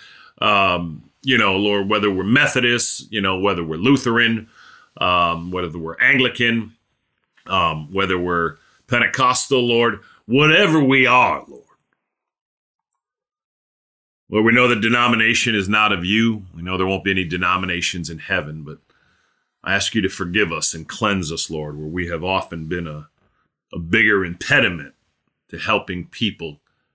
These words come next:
come to know Jesus and know Jesus than we are a help.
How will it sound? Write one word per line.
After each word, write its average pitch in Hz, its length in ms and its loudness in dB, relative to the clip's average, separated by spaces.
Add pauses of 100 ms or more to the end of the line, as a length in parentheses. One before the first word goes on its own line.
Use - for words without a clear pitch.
(140)
come 104 300 0
to 95 80 0
know 92 220 -4
Jesus 82 520 -6
and 87 140 -8
know 104 180 2
Jesus 76 460 -8
than 82 180 -12
we 78 120 -10
are 71 240 -8
a 73 40 -18
help. 71 280 -20